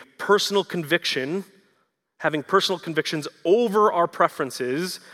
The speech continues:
that we keep between ourselves and God. And it's okay because the freedom of the gospel to eat pork or drink a glass of wine. However, we should not argue about this with other believers.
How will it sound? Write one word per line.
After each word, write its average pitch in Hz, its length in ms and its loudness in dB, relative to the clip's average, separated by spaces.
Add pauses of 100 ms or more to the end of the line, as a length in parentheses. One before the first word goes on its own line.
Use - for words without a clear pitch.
(140)
that 156 100 4
we 151 100 -6
keep - 280 -8
between 147 320 -8
ourselves 147 680 -6 (680)
and 120 160 -12
God. 110 480 -8 (1160)
And 143 140 -2
it's 160 140 0
okay 160 400 2
because 156 300 -2
the 139 80 -4
freedom 175 420 0
of 180 80 -6
the 185 60 0
gospel 151 680 -2 (220)
to 160 100 -6
eat 170 200 -6
pork 151 360 2
or 147 60 2
drink 147 260 2
a 190 60 4
glass 160 320 2
of 170 100 -2
wine. 139 400 -2 (920)
However, 160 720 2 (320)
we 147 100 -10
should 160 160 -4
not 170 180 -2
argue 165 380 -4
about 127 320 -6
this 131 240 -10
with 131 160 -12 (100)
other 135 240 -6
believers. 165 800 -12